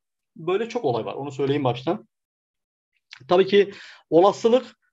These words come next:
tabii ki yüksek. Ameliyathanede çok yaşanıyor bu. Hiçbir önlem alınmazsa bu olay, bu faaliyet, cerrahi operasyon zaten yapılacak.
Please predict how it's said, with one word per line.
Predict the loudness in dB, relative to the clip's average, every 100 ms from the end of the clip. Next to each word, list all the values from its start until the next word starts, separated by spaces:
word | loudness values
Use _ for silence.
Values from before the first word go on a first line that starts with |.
| _
tabii | -2 0
ki | -4
yüksek. | -6 -2 2 2 2
Ameliyathanede | 2 4 4 2
çok | 0 2
yaşanıyor | 2 0 -2 -2
bu. | -2
Hiçbir | -4 -2 -2
önlem | -2 -2 -2
alınmazsa | -2 -2 -6 -4 -6 -6 _ _ _
bu | 0 4
olay, | 4 2 -2 -12 _ _ _ -12
bu | -12
faaliyet, | 0 0 0 0
cerrahi | 2 4
operasyon | 2 2 0 0 -2
zaten | -2 -2
yapılacak. | -4 -4 -8 0 0 0